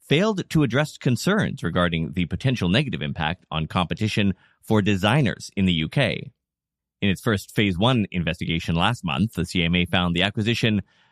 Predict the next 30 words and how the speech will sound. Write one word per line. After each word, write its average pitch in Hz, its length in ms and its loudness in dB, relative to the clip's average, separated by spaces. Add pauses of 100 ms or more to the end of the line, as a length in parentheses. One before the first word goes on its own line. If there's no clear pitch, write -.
(120)
could 247 100 0
eliminate 151 480 2
a 135 160 2
significant 185 760 -2
competitive 165 580 0
threat 82 300 -2 (140)
to 98 160 0
Adobe 92 580 0
due 123 120 2
to 110 300 4
similarities 117 680 2
between 92 340 0
Figma 123 440 0
and 92 300 0 (240)
Adobe's 90 500 0
X - 260 -8
D 127 200 0
product. - 500 -6 (460)
The - 80 -6
companies 87 320 2
were 80 80 -4
given 87 240 0
until 85 300 0
July 90 280 0
seventh - 600 -4
to - 100 -10
propose 87 380 -2
acceptable 90 420 -2
measures 90 380 -2
that - 160 -4